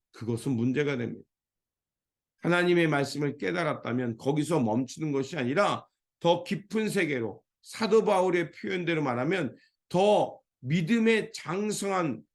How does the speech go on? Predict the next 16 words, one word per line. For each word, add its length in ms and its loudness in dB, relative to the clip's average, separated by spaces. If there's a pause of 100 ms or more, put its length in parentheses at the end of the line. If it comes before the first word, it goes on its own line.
대로, 360 -4 (220)
그, 240 0 (100)
그 260 -2
더 280 -2
큰 280 0
믿음을 480 4
향해 260 2
나아가도록 840 0 (200)
우리가 420 0
끊임없이 720 -4 (800)
내가 400 0
딱딱해진 880 0
그 200 -10
지식이 400 -4
있다면 580 0
깨부수고 840 -6